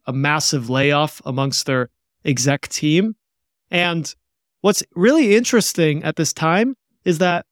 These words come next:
Musk showed a lot of restraint after they did this to him. You would think someone who had just gone on their honeymoon and faced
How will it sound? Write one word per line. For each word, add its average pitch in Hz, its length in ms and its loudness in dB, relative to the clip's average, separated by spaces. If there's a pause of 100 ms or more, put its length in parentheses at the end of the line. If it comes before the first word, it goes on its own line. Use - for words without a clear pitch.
(120)
Musk 190 440 2
showed 214 460 2
a 202 60 6
lot 170 240 2
of 202 140 -2
restraint 160 880 -2 (380)
after 175 680 2 (480)
they 160 180 2
did 185 240 2
this 175 200 0
to 135 100 -6
him. 120 240 -6
You 151 140 4
would 185 120 6
think 240 260 0
someone 196 400 4
who 165 320 2 (280)
had 156 160 0
just - 280 0
gone 175 380 0
on 156 180 -6
their 139 120 -2
honeymoon 185 580 2
and 123 240 -8
faced - 500 -2